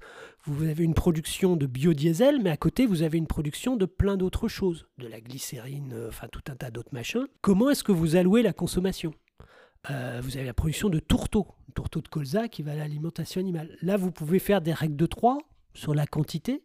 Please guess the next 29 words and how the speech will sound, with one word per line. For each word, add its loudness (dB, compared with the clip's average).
des -4
règles 0
de 6
trois 0
sur -4
la -2
valeur. 2
Vous -2
pouvez 0
faire 0
ce -10
qu'on -2
appelle 0
des 0
analyses 4
systémiques. 0
Vous -4
comparez 0
des -4
situations -4
avec -2
ou -6
sans, -4
euh, -20
par -4
exemple, -10
l'aide -6
aux -10
agrocarburants -6